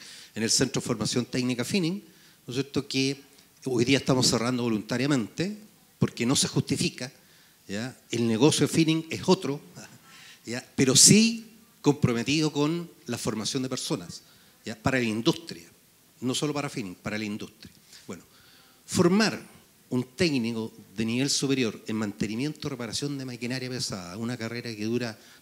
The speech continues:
dos coma cinco años, ¿no es cierto?, en el C F T Finning,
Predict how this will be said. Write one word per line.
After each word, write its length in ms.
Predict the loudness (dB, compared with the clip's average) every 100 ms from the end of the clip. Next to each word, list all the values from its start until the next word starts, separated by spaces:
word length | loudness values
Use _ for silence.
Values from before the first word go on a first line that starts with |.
| -10
dos 200 | -6 -4
coma 240 | -4 -4
cinco 380 | -4 -4 -6 -6
años, 300 | -6 -8 -12 -16 _ -14
¿no 40 |
es 60 | -10
cierto?, 260 | -10 -8
en 80 | -8
el 80 | -6
C 140 | -6
F 120 | -6
T 120 | -8 -6
Finning, 320 | -6 -6